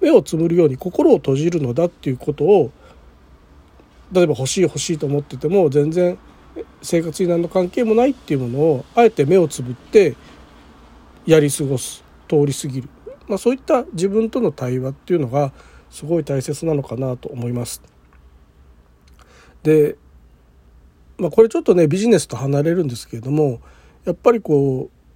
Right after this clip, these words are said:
自己肯定感が低かったり、それからなんかこう、いろいろ悩んでる時っていうのは、結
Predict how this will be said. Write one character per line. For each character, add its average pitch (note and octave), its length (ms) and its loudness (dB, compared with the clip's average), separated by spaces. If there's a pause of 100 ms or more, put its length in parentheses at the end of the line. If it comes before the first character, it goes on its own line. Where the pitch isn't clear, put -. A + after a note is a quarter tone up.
(220)
自 D#3+ 140 -4
己 - 20 -8
肯 G3+ 300 2
定 A#3 160 4
感 C#3+ 160 -4
が B2+ 60 -6
低 - 140 -18
か - 160 -8
っ - 40 -8
た - 200 -10
り、 C3+ 520 -4
そ - 160 -6
れ E3 80 0
か F3 140 0
ら E3 720 -2
な G#3 100 2
ん G3+ 40 -2
か C#3+ 120 -12
こ - 160 -6
う、 C#3+ 60 0
い D3 40 0
ろ F#3 120 6
い G3+ 40 10
ろ G#3 100 6
悩 G3+ 280 2
ん G#3 60 0
で E3 100 0
る C3+ 80 -4
時 A#2+ 240 -12
っ - 40 -14
て - 200 -16
い A#2+ 60 -2
う A2 60 -6
の A2+ 120 -8
は、 C3 240 -2 (480)
結 - 180 -4